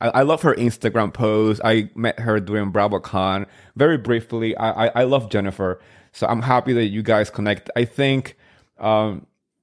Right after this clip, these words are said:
part of the, the issue with, uh, I think Margaret and Jennifer is that I think in some level Margaret sees Jennifer as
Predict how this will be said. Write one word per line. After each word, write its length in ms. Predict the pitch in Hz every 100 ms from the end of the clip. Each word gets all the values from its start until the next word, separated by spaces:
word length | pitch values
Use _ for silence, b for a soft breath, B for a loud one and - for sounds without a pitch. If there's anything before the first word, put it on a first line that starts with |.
| _
part 340 | 135 131 127 -
of 300 | 127 117 113
the, 460 | 110 107 101 92 - _ _ _ _ _ _ -
the 180 | 110 - -
issue 760 | 135 - - 120 117 110 107 110 _ _ _ _ -
with, 540 | 104 110 107 - -
uh, 440 | 101 98 90 50 - _ _ _ _ _ -
I 100 | 107
think 160 | 107
Margaret 720 | 104 101 110 95 104 95 92 -
and 320 | 101 98 95 98
Jennifer 380 | 107 101 98
is 160 | 95 92
that 260 | 95 92 -
I 140 | 98
think 460 | 98 - 156 190 -
in 120 | 127
some 320 | - 131 117
level 220 | 120 113
Margaret 540 | 98 104 107 104 107 -
sees 340 | - 104 101
Jennifer 420 | 92 104 107 104 -
as 320 | 95 95 92